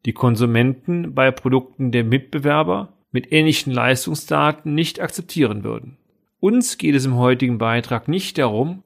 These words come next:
Werbung für einen konkreten Hersteller zu platzieren. Vielmehr möchten wir aber am konkreten Beispiel aufzeigen, welche kleinen Rädchen der mittelständige Unternehmer perfekt stellen muss, um am Ende eine gute Leistung oder ein perfektes Produkt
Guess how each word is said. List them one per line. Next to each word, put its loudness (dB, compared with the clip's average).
Werbung 2
für -4
einen -2
konkreten -2
Hersteller 0
zu -10
platzieren. -6
Vielmehr 2
möchten 0
wir 0
aber 2
am -4
konkreten 0
Beispiel -2
aufzeigen, -2
welche 2
kleinen 0
Rädchen -4
der 2
mittelständige 2
Unternehmer 2
perfekt -2
stellen 2
muss, -2
um 2
am 4
Ende 2
eine 2
gute -2
Leistung 0
oder 2
ein -4
perfektes -4
Produkt -2